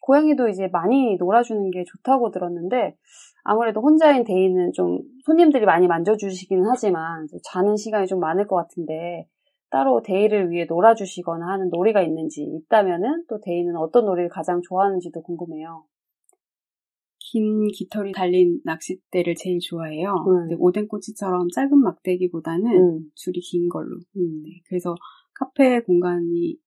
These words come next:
Speaker 2: 길이도 길고 천정도 높으니까 막 우다다를 하면서 점프하고 막 그렇게 놀고요.
Speaker 1: 음.
Speaker 2: 그때 막 장난감을 열정적으로 잡으려고 하는 시간이 참 짧아요.
Speaker 1: 음.
Speaker 2: 그래서 초반에 꺼냈을 때 막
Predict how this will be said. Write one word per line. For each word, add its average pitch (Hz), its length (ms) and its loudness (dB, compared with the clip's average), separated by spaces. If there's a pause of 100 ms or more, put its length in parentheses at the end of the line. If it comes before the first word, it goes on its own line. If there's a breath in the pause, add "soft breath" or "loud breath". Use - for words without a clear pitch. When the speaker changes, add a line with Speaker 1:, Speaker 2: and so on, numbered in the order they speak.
(140)
Speaker 2:
길이도 208 340 -4
길고 165 360 -6
천정도 269 440 0
높으니까 160 680 -4 (200)
막 - 240 -10
우다다를 180 460 -8
하면서 208 280 -8
점프하고 226 520 -6
막 - 200 -16
그렇게 - 480 -12 (100)
놀고요. 175 500 -4 (100)
Speaker 1:
음. 202 40 -4 (380)
Speaker 2:
그때 240 160 2
막 175 220 -2
장난감을 190 1080 0
열정적으로 208 680 -2
잡으려고 190 720 -8
하는 247 240 -4
시간이 240 720 -4
참 254 200 -4
짧아요. 190 560 -2 (240)
Speaker 1:
음. 196 360 2
Speaker 2:
그래서 196 640 0
초반에 294 420 4
꺼냈을 285 480 4
때 220 120 -2
막 247 200 0